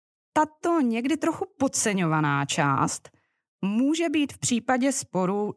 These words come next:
docela důležitá. Měl by se z ní totiž dát vyčíst důvod,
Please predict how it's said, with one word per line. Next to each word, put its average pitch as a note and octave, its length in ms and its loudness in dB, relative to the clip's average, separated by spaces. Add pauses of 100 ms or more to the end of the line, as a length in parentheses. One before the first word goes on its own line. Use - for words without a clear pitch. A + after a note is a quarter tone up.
docela G3 520 0
důležitá. E3+ 640 -2 (1500)
Měl G#3 260 2
by C4+ 100 0
se E4 220 0
z C#4 40 2
ní F3+ 320 0
totiž G#3+ 420 -2
dát A#3+ 260 2
vyčíst B3 440 0
důvod, F3 840 -2